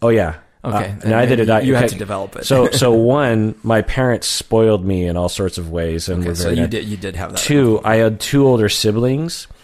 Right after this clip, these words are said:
Speaker 1: who
Speaker 2: Oh.
Speaker 1: did so many chores.
Speaker 2: Got
Speaker 1: And,
Speaker 2: it.
Speaker 1: and, and, and I, the only thing I had to do was take out the garbage, which was kinda like once a day. And it was
Speaker 2: Hmm.
Speaker 1: literally, like, twenty yards of walking,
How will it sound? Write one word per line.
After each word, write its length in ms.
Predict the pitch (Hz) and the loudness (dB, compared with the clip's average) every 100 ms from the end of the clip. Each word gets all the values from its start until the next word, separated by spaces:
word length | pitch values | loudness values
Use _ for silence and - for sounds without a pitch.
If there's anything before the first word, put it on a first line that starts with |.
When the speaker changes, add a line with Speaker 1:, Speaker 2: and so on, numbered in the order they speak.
| _ _ | _ _
Speaker 1:
who 720 | 110 104 107 120 113 110 104 98 | -10 -4 0 2 4 2 0 -4
Speaker 2:
Oh. 80 | 98 107 _ _ _ - | -12 -20 _ _ _ -2
Speaker 1:
did 420 | 117 107 104 - _ _ | 2 2 -2 -12 _ _
so 440 | - - - 123 127 | -8 -6 0 2 2
many 260 | 123 113 | 2 2
chores. 580 | 98 101 85 78 - - _ - | 0 -2 -2 -4 -10 -14 _ -6
Speaker 2:
Got 220 | 101 104 | 0 0
Speaker 1:
And, 20 | |
Speaker 2:
it. 60 | - | 0
Speaker 1:
and, 240 | 110 104 - | 0 0 -2
and, 420 | 104 101 101 101 - | -2 0 -2 -4 -4
and 360 | 104 101 98 - _ - - | -2 -2 -4 -12 _ -16 -6
I, 320 | 104 120 127 | 0 4 4
the 160 | 113 113 | 2 0
only 320 | 113 131 165 | 2 2 2
thing 200 | 170 147 | 0 0
I 40 | 139 | 0
had 100 | 131 | 0
to 80 | |
do 440 | 123 113 95 82 87 - _ _ _ - _ _ - | 0 0 0 0 -4 -12 _ _ _ -20 _ _ -4
was 180 | 101 | -4
take 240 | - 123 120 | 0 0 2
out 140 | 113 | 0
the 80 | 92 | 0
garbage, 500 | 82 98 95 87 82 | 0 2 2 0 -2
which 160 | 92 - | -4 -4
was 120 | 98 | -6
kinda 300 | - - 127 | -6 -4 -2
like 180 | 113 90 | 0 -2
once 240 | 95 95 95 | -2 -4 -4
a 40 | |
day. 380 | 85 82 92 120 - - - - - | -4 -2 -2 -6 -14 -20 -20 -16 -2
And 100 | 117 | 2
it 60 | 120 | 2
was 200 | 117 104 | 2 0
Speaker 2:
Hmm. 80 | |
Speaker 1:
literally, 580 | 120 135 151 135 123 110 | 2 4 4 4 4 2
like, 520 | 101 95 92 85 - - _ - - _ _ - | 2 0 0 -2 -8 -20 _ -20 -20 _ _ -14
twenty 460 | - - 113 117 113 | -8 -2 0 2 2
yards 360 | 98 95 101 | 4 2 0
of 100 | 95 | -2
walking, 540 | 85 82 87 - 113 | -2 -2 -4 -4 -6